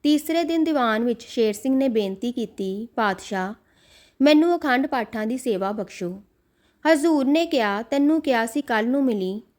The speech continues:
ਤੈਨੂੰ ਨਾਮ ਰੂਪੀ ਹੀਰਾ ਦਿੰਦੇ, ਪਰ ਤੂੰ ਤਾਂ ਸਿਲਾ ਚੁੱਗਣ ਵਾਂਗੂ ਪਾਠਾਂ ਵਿੱਚ ਵੀ ਉਲਝਿਆ ਫਿਰਦਾ ਹੈ।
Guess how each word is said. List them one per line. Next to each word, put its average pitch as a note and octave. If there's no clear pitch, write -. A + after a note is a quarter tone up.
ਤੈਨੂੰ D#4
ਨਾਮ B3+
ਰੂਪੀ C#4+
ਹੀਰਾ A3+
ਦਿੰਦੇ, F#3+
ਪਰ C#4
ਤੂੰ D4+
ਤਾਂ E4
ਸਿਲਾ C4
ਚੁੱਗਣ A#3+
ਵਾਂਗੂ G#3+
ਪਾਠਾਂ A#3+
ਵਿੱਚ C#4
ਵੀ G#3
ਉਲਝਿਆ B3+
ਫਿਰਦਾ G3+
ਹੈ। F#3